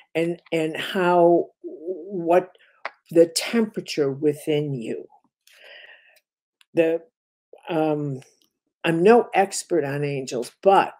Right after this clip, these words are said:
I've had experiences of my own in my own way.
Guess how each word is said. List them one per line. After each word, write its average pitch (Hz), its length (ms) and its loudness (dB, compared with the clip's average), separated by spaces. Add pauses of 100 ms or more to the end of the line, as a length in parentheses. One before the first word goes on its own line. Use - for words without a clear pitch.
I've 147 140 -6
had 165 200 0
experiences 156 920 -6
of 139 180 -6
my 156 220 -4
own 151 260 -2 (140)
in 202 440 6
my 160 340 -4 (120)
own 143 400 -6 (140)
way. 117 340 -8